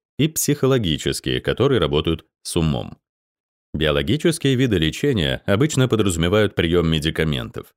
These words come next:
а психологическое лечение, как правило, это применение разговорной терапии. Между лагерями лекарственной терапии и разговорной терапии существует сильная конкуренция.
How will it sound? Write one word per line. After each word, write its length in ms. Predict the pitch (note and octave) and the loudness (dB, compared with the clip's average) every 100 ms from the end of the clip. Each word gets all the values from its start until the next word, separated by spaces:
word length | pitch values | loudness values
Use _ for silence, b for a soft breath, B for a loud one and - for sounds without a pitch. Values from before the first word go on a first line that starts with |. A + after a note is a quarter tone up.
| _ _ - | _ _ -4
а 160 | D2 C#2 | -2 0
психологическое 880 | - E2 E2+ D2+ C#3 F3 D3+ - | -2 2 2 2 0 0 0 0
лечение, 480 | D#2+ D2+ D#2+ C#2+ D2 | 0 0 0 0 0
как 180 | D#2+ D#2 | -2 0
правило, 300 | D#3+ D3+ B2+ | 0 2 2
это 180 | A#2+ A2 | 2 0
применение 580 | F#2 E2+ F2+ F2+ D#2+ D#2+ | 0 0 0 2 2 2
разговорной 680 | G#2 G2+ A2 D#2 C#2 D2 | 2 2 2 2 0 -2
терапии. 600 | D2 D2+ C#2+ - G1+ - - _ _ _ _ _ _ | 0 -2 -2 -6 -12 -14 -20 _ _ _ _ _ _
Между 460 | C#2 C#2+ G2+ G#2 A2+ | -4 0 0 0 2
лагерями 400 | A2 G#2 F#2 E2+ | 2 2 2 2
лекарственной 720 | C#2 D#2 F2 F#2 - D#2+ D2 | 2 0 0 0 0 0 0
терапии 540 | C#2 C2+ D#2 D#2+ D#2 - | 0 -2 0 0 -2 -2
и 120 | B2 | 0
разговорной 640 | G2+ E2 D#2 D2 A2+ B2 G2+ | 2 2 0 2 2 2 0
терапии 420 | D2+ B1+ B1+ A1+ | 0 -2 -4 -6
существует 640 | - D2 D#2 D2 C3 C#3+ | -2 -2 -2 0 0 0
сильная 420 | - A#2 G2+ F2 E2 | 0 0 2 0 0
конкуренция. 840 | F#2+ D#2+ E2 C2 G1+ - - - | -2 0 -2 -2 -6 -10 -10 -14